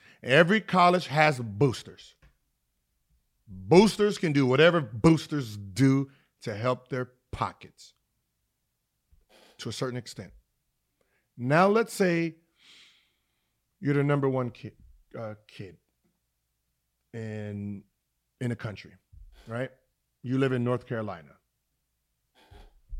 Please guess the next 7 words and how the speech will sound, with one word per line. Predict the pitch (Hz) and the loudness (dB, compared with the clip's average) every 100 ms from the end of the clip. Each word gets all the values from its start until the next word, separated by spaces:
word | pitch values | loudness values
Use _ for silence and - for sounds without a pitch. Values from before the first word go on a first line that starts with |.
| - - - _ _ _ _ _ _ _ _ _ _ _ _ _ _ _ _ _ _ | -14 -20 -20 _ _ _ _ _ _ _ _ _ _ _ _ _ _ _ _ _ _
You | 120 220 202 | 2 6 10
only | 269 226 | 10 8
supposed | - 175 - 185 151 - | 2 0 2 0 0 -4
to, | 131 | -6
at | 117 - | -4 -2
that | 139 - | -4 -4
point, | 117 104 | -8 -10